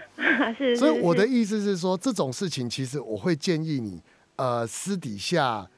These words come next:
Speaker 2: 去问你的律师，或是问，呃，问律师会比较好啦。你，你这样，其实具体事实哈，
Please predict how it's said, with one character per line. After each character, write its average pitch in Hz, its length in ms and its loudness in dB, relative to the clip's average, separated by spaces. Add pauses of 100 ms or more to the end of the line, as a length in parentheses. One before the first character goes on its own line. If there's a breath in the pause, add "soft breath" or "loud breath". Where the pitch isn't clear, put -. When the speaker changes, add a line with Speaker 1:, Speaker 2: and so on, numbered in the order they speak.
(160)
Speaker 2:
去 - 240 -4
问 156 320 2
你 107 140 -4
的 117 160 -4
律 147 180 -2
师， 123 320 -6
或 156 180 -2
是 156 140 -4
问， 143 260 -2 (340)
呃， 98 220 -8 (120)
问 156 140 0
律 151 120 0
师 131 120 -6
会 127 160 -2
比 123 140 -12
较 131 180 -2
好 85 280 -8
啦。 76 200 -18
你， 135 200 -4
你 147 120 -2
这 214 140 4
样， 202 160 2 (240 soft breath)
其 202 140 0
实 220 140 -2
具 240 240 2
体 123 200 -6
事 170 240 -4
实 92 300 -8
哈， 90 280 -10